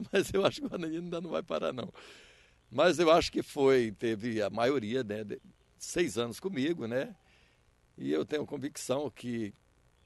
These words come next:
independente, né, do que aconteceu, mas eu já sei que já, vários deles já têm proposta pra jogar fora daqui. E com certeza eu acho que, eu acho que tá bom de todos,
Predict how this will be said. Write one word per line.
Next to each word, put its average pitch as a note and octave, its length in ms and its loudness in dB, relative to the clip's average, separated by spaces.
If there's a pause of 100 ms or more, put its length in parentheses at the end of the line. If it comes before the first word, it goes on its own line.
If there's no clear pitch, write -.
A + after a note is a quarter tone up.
(960)
independente, A3 680 4
né, D#3+ 160 2
do C#3+ 140 -8
que E3+ 100 -4
aconteceu, D3 560 -2
mas C3 160 2
eu A#2+ 100 2
já A2+ 140 4
sei A2+ 300 0
que G#2 180 -8
já, G2+ 220 -6
vários C3 360 2
deles A#2+ 220 -2
já A#2 80 -2
têm G#2+ 140 -8
proposta - 440 -6
pra - 120 -10
jogar A2+ 240 -6
fora A#2 280 -6
daqui. - 420 -10 (800)
E E4+ 100 0
com G#4+ 140 2
certeza A3+ 640 2
eu - 80 0
acho D3 280 0
que, D3+ 300 -8 (920)
eu G4+ 100 -4
acho - 120 -6
que - 60 -18
tá - 140 -4
bom E3 240 2
de C3 180 -6
todos, - 480 -6